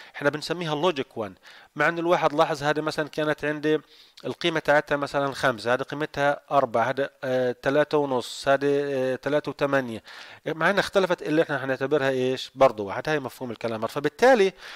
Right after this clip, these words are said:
لما نشوف إحنا رسمة زي هيك طبعًا حيجي على بالنا اللي هو تكون، لأن هذا كهرب، والكهرب أساسًا في حد ذاتها فيها نوع من، وطبعًا الخلل اللي بيصير هنا اللي هو التموج اللي هات نتيجة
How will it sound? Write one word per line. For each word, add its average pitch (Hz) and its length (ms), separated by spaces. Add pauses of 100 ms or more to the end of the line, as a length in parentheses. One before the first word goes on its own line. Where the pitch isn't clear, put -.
(200)
لما 143 200
نشوف 214 280
إحنا 151 220
رسمة 147 360
زي 120 240
هيك 120 400 (260)
طبعًا 151 220
حيجي 156 260
على 139 180
بالنا 139 400
اللي 127 200
هو 135 280
تكون، 143 300
لأن 113 160
هذا 139 140
كهرب، 156 500
والكهرب 147 500
أساسًا 143 180
في - 120
حد 131 240
ذاتها 147 220
فيها 156 340
نوع 165 180
من، 147 100 (400)
وطبعًا 208 560
الخلل 240 380
اللي 247 220
بيصير 170 340
هنا 127 420 (580)
اللي 139 220
هو 160 120
التموج 175 600
اللي 143 160
هات 147 160
نتيجة 151 340